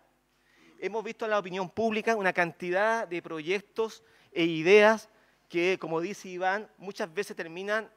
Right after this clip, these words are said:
en humo confitado. Buenas intenciones que no tienen ni un peso y que de verdad se diluyen en el tiempo y que hasta el tercer día de salir en la prensa quedan en nada. Por lo tanto, yo recojo muy bien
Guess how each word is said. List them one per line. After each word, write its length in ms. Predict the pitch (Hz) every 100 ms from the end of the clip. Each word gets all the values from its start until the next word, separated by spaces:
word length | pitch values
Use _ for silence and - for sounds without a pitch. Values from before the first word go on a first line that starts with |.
| _
en 140 | 170 170
humo 240 | 208 208
confitado. 680 | 190 170 151 190 247 147 98 - _ _ _
Buenas 440 | 151 180 233 226
intenciones 720 | 214 185 190 190 - 247 247
que 80 | 220
no 80 | 190
tienen 280 | 196 190 185
ni 80 | 214
un 140 | 208
peso 500 | - 240 226 240 254 - - - _
y 120 | 156
que 80 | 170
de 80 | 185
verdad 280 | 180 196 226
se 160 | 214
diluyen 440 | 185 180 214 214 202
en 60 |
el 120 | 180
tiempo 600 | 165 208 233 220 - 240 - _ _ _
y 80 | 156
que 80 | 175
hasta 160 | 165
el 60 | 156
tercer 240 | - 233
día 360 | 214 220 131 127
de 140 | - 139
salir 280 | 151 160 180
en 120 | 170
la 100 | 165
prensa 500 | 220 233 - 254 240 _ _ _
quedan 460 | - 190 196 208 -
en 160 | 147 156
nada. 340 | 131 101 - _ _ _ _ _ - _
Por 120 | - 226
lo 40 |
tanto, 260 | 214 208 180
yo 200 | 156 220
recojo 680 | 208 196 240 220 - 135 165
muy 340 | 151 214 247
bien 400 | 208 220 226